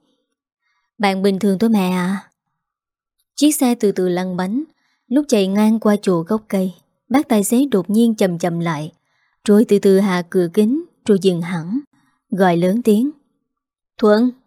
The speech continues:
mày làm gì ở đây vậy? Hôm nay không đi làm sao?" Như Hoa và bà Hiền cũng giật mình,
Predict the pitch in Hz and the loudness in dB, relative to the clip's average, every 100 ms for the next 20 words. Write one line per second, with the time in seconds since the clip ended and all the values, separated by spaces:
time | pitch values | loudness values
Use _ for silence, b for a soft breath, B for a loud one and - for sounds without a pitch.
0 | - 226 226 220 220 247 262 226 190 233 | -4 0 0 0 0 2 2 0 -4 -4
1 | - - 247 247 247 262 247 233 190 180 | -8 -4 0 2 0 0 0 0 -2 -6
2 | 208 208 262 _ _ _ _ _ _ _ | -8 -8 -8 _ _ _ _ _ _ _
3 | _ _ _ _ - 202 190 202 190 185 | _ _ _ _ -4 2 2 2 0 0
4 | 170 180 170 180 185 196 190 214 202 220 | 0 0 0 0 0 0 0 0 -2 0
5 | 226 180 185 175 | 0 0 -4 -4